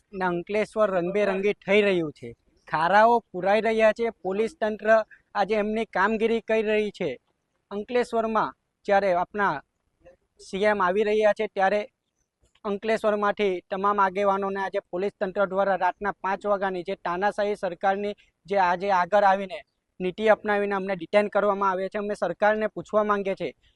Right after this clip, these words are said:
કે તમારી પાર્લામેન્ટથી લઈને રાજ્યમાં તમામ જગ્યાએ તમારી સરકાર છે, પરંતુ આમ નાગરિકનો વિપક્ષનો અવાજ તમે કેમ દબાવવા માંગો છો?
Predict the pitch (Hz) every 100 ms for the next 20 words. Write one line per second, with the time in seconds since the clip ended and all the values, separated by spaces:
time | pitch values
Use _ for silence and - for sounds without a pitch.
0 | _ 214 208 202 208 220 214 - _ _
1 | _ - 170 190 220 180 220 - 214 220
2 | 220 214 214 _ _ _ _ _ 196 175
3 | 190 226 220 208 196 220 220 214 196 214
4 | 208 202 - 180 190 202 196 160 208 214
5 | 208 214 208 - 214 220 233 202 226 226
6 | 214 208 - 226 190 180 220 - 226 208
7 | 214 - 208 214 - 208 226 196 185 185
8 | 185 170 151 135 131